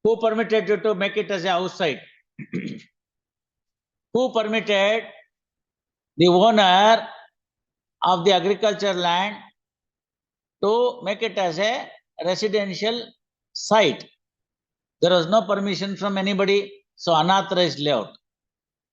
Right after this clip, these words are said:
Right? In respect of unauthorized layout, layout, you have purchased a revenue site. Site number thirty-eight. Where it is located in the entire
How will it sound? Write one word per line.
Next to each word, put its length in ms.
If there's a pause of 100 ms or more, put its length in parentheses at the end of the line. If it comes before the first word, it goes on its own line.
(340)
Right? 320 (960)
In 100
respect 420
of 140
unauthorized 680
layout, 340 (160)
layout, 420
you 60
have 120
purchased 420
a 80
revenue 340
site. 320 (880)
Site 260
number 280
thirty-eight. 440
Where 200
it 220
is 120 (120)
located 460 (200)
in 100
the 120
entire 340